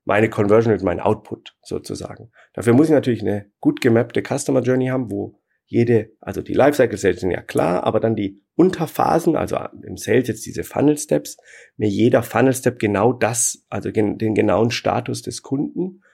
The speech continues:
sozusagen aufzeigt, wo ich jetzt nicht eine Open Phase habe und da sind halt dreihundert potenzielle Leads oder Leads drin und ich weiß gar nicht, was der Status ist, sondern ich habe genaue Phasen. Und in diesen Phasen schaue ich mir genau an, was passiert. Also, denn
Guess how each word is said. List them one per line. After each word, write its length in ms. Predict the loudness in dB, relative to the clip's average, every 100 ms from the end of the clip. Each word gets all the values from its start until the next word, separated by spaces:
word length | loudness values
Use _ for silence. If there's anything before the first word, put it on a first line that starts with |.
| _
sozusagen 500 | -4 -4 -2 -2 0
aufzeigt, 640 | 2 0 0 0 0 2
wo 80 | 2
ich 100 | 0
jetzt 180 | -2 -4
nicht 260 | -4 -4 _ _
eine 220 | 0 2
Open 320 | 4 4 4 2
Phase 340 | 2 4 4
habe 160 | 2 2
und 60 |
da 80 | 0
sind 200 | 0 0
halt 200 | -2 2
dreihundert 560 | 2 2 2 2 -2 -6
potenzielle 500 | 0 2 2 2 0
Leads 340 | -2 -8 -4
oder 200 | 0 2
Leads 260 | 2 0 0
drin 300 | 0 2 0
und 160 | -2
ich 100 | 2
weiß 180 | 2 2
gar 100 | 0
nicht, 100 | 0
was 100 | -2
der 100 | -6
Status 280 | -2 0 0
ist, 60 |
sondern 180 | -4 -4
ich 80 | -6
habe 180 | -12 _ -4
genaue 380 | 2 4 4
Phasen. 560 | 2 -6 -8 -6 -8 -8 _ _ 0
Und 120 | 2
in 100 | 4
diesen 260 | 2 -2
Phasen 380 | -8 -4 -2 -2
schaue 220 | -2 0
ich 80 | 0
mir 100 | -2
genau 320 | 0 2 2
an, 260 | 2 -2 -4
was 200 | -6 -8
passiert. 500 | -10 -12 -12 -14 -12
Also, 380 | -10 -8 -8 -10 _ _
denn 300 | 2 2 -2